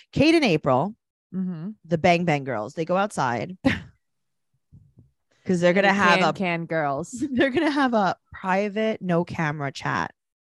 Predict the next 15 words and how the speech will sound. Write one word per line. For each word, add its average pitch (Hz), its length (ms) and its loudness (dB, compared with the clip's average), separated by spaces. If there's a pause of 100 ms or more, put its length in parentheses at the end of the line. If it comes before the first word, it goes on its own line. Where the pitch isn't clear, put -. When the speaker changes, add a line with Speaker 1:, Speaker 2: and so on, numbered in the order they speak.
(840)
Speaker 2:
Well, 196 220 6 (120)
April 208 400 4
requested 165 720 -2
no 147 120 -2
camera. 110 520 -4
Speaker 1:
Okay, 190 260 -2
April, 185 280 0
I 147 200 2
have 170 240 0
to 151 100 -10
tell 143 140 -4
you 135 120 -2
a 127 60 -6
secret. - 440 -10 (300)
Speaker 2:
What? 147 280 2